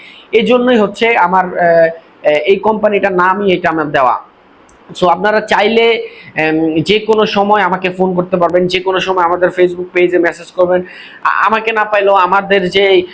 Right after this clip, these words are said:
আহ, আমার যে রিপ্রেজেন্টেটিভ আছে সে থাকবে, হয়তো আপনাদেরকে সহযোগিতা করবে। আপনি ইনফরমেশন পাবেন, আপনার যে ধরনের ইনফরমেশনগুলো আপনার প্রয়োজন, যেগুলো আপনাদের নিড, আমি সম্পূর্ণ ইনফরমেশন আপনাকে দিয়ে বোঝানোর চেষ্টা করব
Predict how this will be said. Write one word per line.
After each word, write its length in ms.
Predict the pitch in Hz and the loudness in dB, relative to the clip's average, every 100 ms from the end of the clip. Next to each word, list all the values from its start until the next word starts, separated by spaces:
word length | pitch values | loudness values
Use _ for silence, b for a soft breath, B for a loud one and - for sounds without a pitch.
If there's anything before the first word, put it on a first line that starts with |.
| B | B
আহ, 480 | 147 156 151 147 - | 2 4 4 2 0
আমার 180 | 202 208 | 0 2
যে 120 | 220 | 0
রিপ্রেজেন্টেটিভ 640 | 214 214 208 190 196 196 | 0 -2 -2 0 -2 0
আছে 200 | 185 185 | 0 -2
সে 220 | 185 220 220 | -2 0 -2
থাকবে, 380 | 196 190 180 | -2 -4 0
হয়তো 240 | 175 175 180 | 0 0 -2
আপনাদেরকে 600 | 170 170 165 165 180 180 B B | -2 -4 -4 -6 -2 -4 B B
সহযোগিতা 500 | - 180 180 180 185 | 0 0 0 0 0
করবে। 220 | 180 180 | 0 0
আপনি 300 | 175 - 262 | 0 -2 0
ইনফরমেশন 580 | 262 226 240 440 - 226 | 0 0 0 -2 -2 -4
পাবেন, 380 | - 175 185 143 | 0 0 0 -2
আপনার 280 | 139 185 170 | -2 -4 -2
যে 140 | 190 | 0
ধরনের 280 | 190 202 208 | 2 0 -2
ইনফরমেশনগুলো 600 | 185 202 208 208 214 202 | -4 -4 -4 -2 0 0
আপনার 160 | 202 180 | -2 -4
প্রয়োজন, 380 | 233 233 226 160 - B B | 2 4 4 -2 -6 B B
যেগুলো 220 | 165 185 | -4 0
আপনাদের 340 | 202 208 208 208 | 0 0 0 0
নিড, 340 | 190 214 196 - B B | 0 0 -2 -8 B B
আমি 140 | 170 190 | -2 0
সম্পূর্ণ 460 | 220 226 226 240 | 0 -2 0 0
ইনফরমেশন 600 | 220 208 - 208 202 214 | 2 0 -2 -2 0 -2
আপনাকে 340 | 185 180 185 180 | -4 -2 -2 -4
দিয়ে 300 | 165 180 196 | -4 -2 -2
বোঝানোর 360 | 160 156 170 156 | -2 -2 -2 -4
চেষ্টা 240 | - 180 | -8 -8
করব 180 | 180 196 | -8 -8